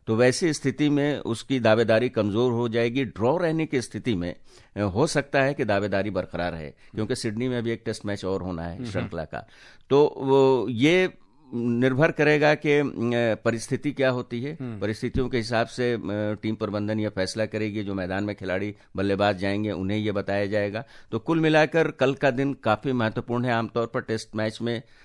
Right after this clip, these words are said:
Speaker 1: जिस तरह का देखा जाता है, काफी रोमांच रहेगा कल पूरे दिन।
Speaker 2: तो क्या आशा के दीप रोशन रहेंगे या फिर ये सफर यहीं थम जाएगा?
Speaker 1: नहीं,
Speaker 2: जहाँ
Speaker 1: नहीं,
Speaker 2: तक
Speaker 1: open है
Speaker 2: विश्व
Speaker 1: ये टेस्ट
Speaker 2: जी।
Speaker 1: match अभी भी, बिल्कुल,
Speaker 2: हम्म,
Speaker 1: आशा के दीप रोशन
Speaker 2: हम्म,
Speaker 1: है।
Speaker 2: हम्म।
Speaker 1: और मैंने जैसा कि कहा कि ये एक drop pitch है,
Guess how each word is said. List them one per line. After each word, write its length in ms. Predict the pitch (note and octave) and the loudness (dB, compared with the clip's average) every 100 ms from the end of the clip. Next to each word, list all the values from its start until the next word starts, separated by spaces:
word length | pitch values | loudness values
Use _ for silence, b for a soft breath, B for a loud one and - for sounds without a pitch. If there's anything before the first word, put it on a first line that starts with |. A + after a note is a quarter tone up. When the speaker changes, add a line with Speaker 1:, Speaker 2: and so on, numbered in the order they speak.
| b F#2+ | b -8
Speaker 1:
जिस 160 | G2+ | -4
तरह 160 | A2 A2+ | -2 0
का 120 | A2+ | 0
देखा 320 | G2 G2 B2+ | -2 -2 -2
जाता 340 | A2+ G2+ A2+ G#2 | 0 0 0 -2
है, 380 | E2+ - _ - _ - | -2 -10 _ -20 _ 0
काफी 260 | A2 D#3 | 0 2
रोमांच 380 | C3+ A#2 A2+ A2+ | 0 2 2 0
रहेगा 340 | G2 G2 G#2 G#2 | -2 -2 -2 -4
कल 160 | F#2+ | -6
पूरे 260 | F2+ E2+ E2+ | -8 -8 -8
दिन। 200 | C#2 D#2 - | -10 -14 -10
Speaker 2:
तो 60 | G3 | -8
क्या 160 | - E3 | -4 -4
आशा 420 | A#2+ B2 - D3+ | -2 -4 -4 -6
के 200 | D#3 D3 | -6 -10
दीप 360 | G#2+ B2+ C3 | -8 -10 -8
रोशन 480 | B2 A2+ A2 C3 B2+ | -8 -8 -8 -10 -10
रहेंगे 400 | A2+ A2 A#2 A#2 | -10 -10 -10 -8
या 160 | A#2 A2+ | -8 -8
फिर 240 | G#2 A2 | -10 -12
ये 140 | A2 G#2+ | -10 -12
सफर 340 | A#2 - G#2 | -12 -12 -12
यहीं 260 | G#2 G2 A2 | -12 -14 -14
थम 200 | G#2+ G#2 | -12 -10
जाएगा? 260 | G#2 G#2+ | -10 -8
Speaker 1:
नहीं, 40 | A2+ | -4
Speaker 2:
जहाँ 140 | G3 | -4
Speaker 1:
नहीं, 100 | G#3+ | 0
Speaker 2:
तक 60 | B3+ | 2
Speaker 1:
open 180 | A#3+ | 4
है 180 | A3 G3+ | 4 4
Speaker 2:
विश्व 120 | E3+ | 4
Speaker 1:
ये 60 | C3 | 4
टेस्ट 240 | C3+ B2+ | 2 -2
Speaker 2:
जी। 60 | C#3 | 0
Speaker 1:
match 200 | C3+ C3 | 0 0
अभी 200 | A2 A2 | -2 -2
भी, 120 | G2 | -4
बिल्कुल, 280 | F2+ A#2 A#2 | -6 -6 -4
Speaker 2:
हम्म, 100 | F2+ | -2
Speaker 1:
आशा 240 | F#2+ G#2+ | -2 -4
के 140 | B2 C3+ | -6 -4
दीप 220 | C3 - | -4 -2
रोशन 240 | G#2+ G#2+ | -2 -2
Speaker 2:
हम्म, 100 | F3+ | -4
Speaker 1:
है। 180 | F2+ C2+ B | -6 -10 B
Speaker 2:
हम्म। 100 | A2 E2+ | -18 -2
Speaker 1:
और 280 | F#2+ A2+ A#2+ | 4 6 6
मैंने 240 | A#2+ C3 | 4 4
जैसा 280 | B2+ B2 D#3 | 2 0 0
कि 160 | D#3 C#3+ | -2 0
कहा 260 | B2 C3 | 2 2
कि 140 | C#3 D3 C#3 C3 B2 | 2 2 2 4 2
ये 180 | A2+ A#2+ | 0 0
एक 160 | A#2+ E2+ | 0 0
drop 300 | A2+ A2 _ _ | 0 0 _ _
pitch 260 | A#2+ B2 - | -6 -4 0
है, 240 | B2 D#3 | 0 0